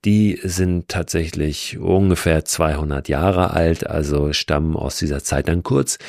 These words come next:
nach dem letzten Ausbruch irgendwann. Und dass da ein Wald auf Lavagestein wächst, ist deshalb so besonders,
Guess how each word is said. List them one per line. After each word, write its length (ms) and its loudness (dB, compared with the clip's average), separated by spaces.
nach 380 0
dem 540 0
letzten 880 0
Ausbruch 800 0
irgendwann. 760 -14
Und 240 -6
dass 220 -2
da 160 2
ein 320 2
Wald 400 2
auf 260 -2
Lavagestein 1160 0
wächst, 280 -4
ist 200 -8
deshalb 340 -2
so 220 0
besonders, 560 0